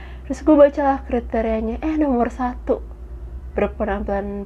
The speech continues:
menarik atau good looking. Udah, gue udah, gue udah langsung yang kayak,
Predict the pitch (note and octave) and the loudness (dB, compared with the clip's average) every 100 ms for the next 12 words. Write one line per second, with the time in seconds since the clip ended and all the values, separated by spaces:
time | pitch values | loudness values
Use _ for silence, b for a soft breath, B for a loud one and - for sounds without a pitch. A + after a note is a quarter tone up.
0 | - G3+ G3 F#3+ A3+ - - G3+ - F#3+ | -8 -6 -4 -4 -4 -6 -8 -8 -6 -4
1 | F#3 - F#3+ F#3 F#3+ E3+ G3 G3+ G#3 A3 | -4 -2 -4 -2 -6 0 0 2 6 8
2 | A3 E3+ G#3+ A#3 A#3+ A3+ G3 G#3 G3 F#3+ | 10 8 8 8 8 6 2 -2 -2 -2
3 | F3+ D#3+ | -4 -8